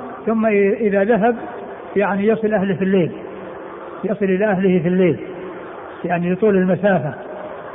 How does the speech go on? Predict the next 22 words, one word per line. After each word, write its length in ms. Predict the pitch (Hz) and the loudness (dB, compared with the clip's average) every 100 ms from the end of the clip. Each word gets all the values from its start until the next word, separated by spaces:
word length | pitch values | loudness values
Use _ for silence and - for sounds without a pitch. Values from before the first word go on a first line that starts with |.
| - | -6
التي 320 | 196 185 190 175 | -2 0 0 2
بينه 320 | 202 190 175 | 2 2 2
وبين 320 | 185 185 180 | 2 2 0
الجمعة. 440 | 170 196 196 156 143 - - - - - - | 0 2 2 0 -4 -8 -14 -14 -14 -14 -4
فإذا 280 | 180 180 185 | 0 2 2
كان 360 | 190 220 196 180 - | 2 2 0 -4 -4
يعني، 520 | 185 180 180 175 165 - - - - - - | -2 0 -2 -2 -4 -4 -8 -12 -14 -14 -8
يعني 320 | 185 165 180 180 | -4 -2 0 0
يؤويه 360 | 208 208 170 | 4 4 4
الليل 440 | 180 180 233 269 277 - - - - - - - | 4 4 6 4 2 -8 -10 -12 -12 -12 -8 -2
فإنه 460 | 233 233 214 247 | 0 2 2 2
عليه 200 | 226 226 | 4 4
الجمعة، 460 | 185 175 185 143 151 - - - - - - - - | 2 2 0 -2 -6 -10 -14 -14 -14 -14 -16 -4 2
وإذا 320 | 262 240 214 | 4 6 4
كان 300 | 214 226 208 | 4 2 2
إنه 320 | 190 185 160 | 0 0 0
يعني 220 | 175 175 | -2 -2
مسافة 420 | 180 175 226 185 | -2 2 2 2
طويلة، 440 | 175 196 226 208 175 | 2 4 4 4 4
يعني 380 | 170 170 185 226 | 0 -2 0 -2
أكثر 280 | - 208 | 0 0
من، 340 | 185 185 180 | 0 0 -2